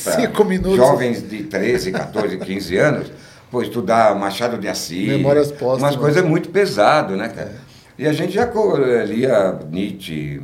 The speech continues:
Speaker 1: Jean Paul Sartre, Hermann Hesse, a gente buscava informação fora da escola.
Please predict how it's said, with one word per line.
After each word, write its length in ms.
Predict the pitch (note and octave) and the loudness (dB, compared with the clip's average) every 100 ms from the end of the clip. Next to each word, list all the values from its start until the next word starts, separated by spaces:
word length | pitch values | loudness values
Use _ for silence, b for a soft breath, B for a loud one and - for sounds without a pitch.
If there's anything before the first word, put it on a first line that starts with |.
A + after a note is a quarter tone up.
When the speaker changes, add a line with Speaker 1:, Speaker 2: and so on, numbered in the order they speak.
| C#2+ | -12
Speaker 1:
Jean 180 | D2 D2 | -12 -12
Paul 160 | D#2 | -12
Sartre, 540 | - G2 F2 - C#2+ C#2+ | -4 -2 0 -2 -8 -8
Hermann 260 | E2 F2 | -8 -6
Hesse, 640 | F2+ G2+ F#2 - C#2+ C#2+ B B B - G#2+ | -4 -4 -4 -8 -12 -14 B B B -14 -8
a 100 | A2+ | -4
gente 240 | C#3 C#3+ | -4 -4
buscava 400 | C#3+ C#3 C#3+ C#3+ | -6 -2 -2 0
informação 540 | D3 C#3+ C3+ C3+ C#3+ | -2 -2 -2 -2 -4
fora 240 | C#3 D3 D3 | -4 -2 -2
da 120 | C#3+ | -2
escola. 480 | C#3 - D#2 D2 | -6 -6 -8 -8